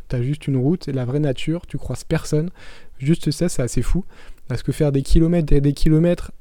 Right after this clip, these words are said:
sans croiser, euh, quelque chose qui a été créé par l'homme,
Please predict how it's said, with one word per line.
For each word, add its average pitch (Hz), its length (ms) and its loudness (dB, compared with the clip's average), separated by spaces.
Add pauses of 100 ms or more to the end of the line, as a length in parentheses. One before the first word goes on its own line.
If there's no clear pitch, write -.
(140)
sans - 320 -4
croiser, 165 720 2
euh, 127 720 -2 (580)
quelque 147 200 2
chose 185 220 4
qui 139 100 0
a - 20 4
été 131 180 0
créé 160 280 4
par 135 220 2
l'homme, 170 280 4